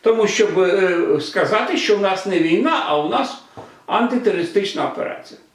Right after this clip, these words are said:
Тобто у нас знову воюємо із якимись ополченцями на Сході, а росіян там небагато. Тобто у нас не війна, а у нас така собі внутрішня війна,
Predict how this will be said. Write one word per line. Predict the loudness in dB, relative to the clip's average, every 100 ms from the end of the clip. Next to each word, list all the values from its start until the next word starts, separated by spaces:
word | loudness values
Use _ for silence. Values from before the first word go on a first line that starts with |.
| _
Тобто | -4 -2 2 2
у | 4
нас | 0 0 -2
знову | 0 0
воюємо | 2 2 2 2 2 0 0
із | -4 -4
якимись | -4 -4 -4 -4
ополченцями | 0 0 2 0 0 0 -2 -2 -6 -20 _ _
на | -2
Сході, | 0 0 0 0 -2 -8 -4
а | 0 2 2 0
росіян | 2 2 0 0 0 0
там | 0 0
небагато. | -2 -2 -6 -8 -14 -20 -10
Тобто | -4 0 2
у |
нас | 2 0 -2
не | -2
війна, | -2 -2 -2
а | -2
у | -2
нас | -4 -6 -12 -20 -20 -20 _
така | -2 0
собі | -2 -2 -2
внутрішня | 0 -2 -4 -4 -2
війна, | 0 0 0 0 0